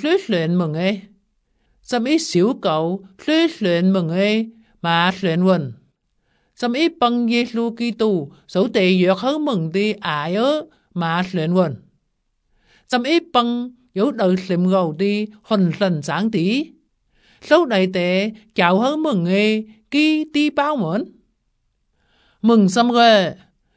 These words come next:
dấu giá lý giá, nhìn lại ký quần cạnh cậu ẹ. Xẹn bố cái lại xuyến mì ý quần, xuống nhiệm cậu. Tái liền, phi kỳ lú, xấu hừ mê kỳ nì, xuống tực.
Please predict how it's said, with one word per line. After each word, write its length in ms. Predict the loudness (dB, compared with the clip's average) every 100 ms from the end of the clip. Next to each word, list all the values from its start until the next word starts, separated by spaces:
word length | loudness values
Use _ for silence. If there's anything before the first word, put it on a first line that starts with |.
| _
dấu 340 | -2 2 2 2
giá 320 | 2 2 2
lý 320 | 0 -2 0
giá, 480 | 0 2 2 2 -2 -8 -2
nhìn 260 | 4 6 6
lại 220 | 4 2
ký 200 | 0 -2
quần 380 | 0 0 -2 -4
cạnh 360 | -4 -2 0 0
cậu 220 | 0 0
ẹ. 540 | 0 0 -2 0 -2 -4 -12 _ _ _
Xẹn 340 | -4 2 2 4
bố 120 | 2
cái 200 | 2 2
lại 300 | 2 2 0
xuyến 340 | -2 -2 0
mì 80 | 0
ý 260 | 2 2 4
quần, 320 | 2 0 -4 -14 _ _ _
xuống 260 | -8 -2 0
nhiệm 320 | 2 0 -2
cậu. 380 | -4 -6 -6 -10 -18 _ _ _ _ _ _ _ -4
Tái 200 | 2 4
liền, 380 | 4 2 0 -6 -20 _
phi 280 | 0 2 2
kỳ 300 | 2 2 2
lú, 480 | 2 2 4 0 -2 _
xấu 540 | -4 2 4 4 0 -2 -8
hừ 300 | 0 2 4
mê 360 | 4 4 2 0
kỳ 320 | 0 2 4
nì, 360 | 4 4 2 -6 -16
xuống 260 | -8 -6 0
tực. 300 | 2 2